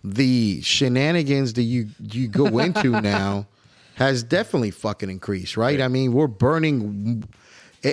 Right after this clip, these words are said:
Speaker 1: a-, and it's crazy. It's like, you know, like, you always sound like that old man that, uh, you know, fires burn hotter now and all this shit, but they didn't have the things now that burn that back when my dad was fighting
Speaker 2: Yeah.
Speaker 1: fire,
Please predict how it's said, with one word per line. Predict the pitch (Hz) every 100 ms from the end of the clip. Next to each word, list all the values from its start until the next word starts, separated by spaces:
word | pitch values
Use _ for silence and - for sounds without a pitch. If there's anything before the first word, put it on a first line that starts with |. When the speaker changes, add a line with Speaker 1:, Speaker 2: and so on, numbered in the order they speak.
| 147
Speaker 1:
a-, | 160 151
and | 175
it's | 160
crazy. | - 175 123
It's | 117 123
like, | 120 107
you | 139
know, | 123 98
like, | 90 123 113
you |
always | 156 151
sound | 147
like | 131
that | 120
old | 131 135
man | 120 139 135 107
that, | 101 98 - _ - _ -
uh, | 113 -
you | 135
know, | 123
fires | - 135 143 131
burn | 104 131 127
hotter | 120 123 127 120
now | 120 123 120 117 113
and | 101 98
all | 117 127
this | 117
shit, | - 135 101
but | 120 110 - - - - -
they | 139
didn't | 175 143
have | 156 165 139
the | 123
things | - 127 120 101
now | 101 120 120 110
that | 101 87
burn | 113 113 101 95 92 92
that | 107 - 90
back | 95 104 107 -
when | 104
my | 127
dad | 104 107 98
was | 98
fighting | - 104 82
Speaker 2:
Yeah. |
Speaker 1:
fire, | - 104 98 101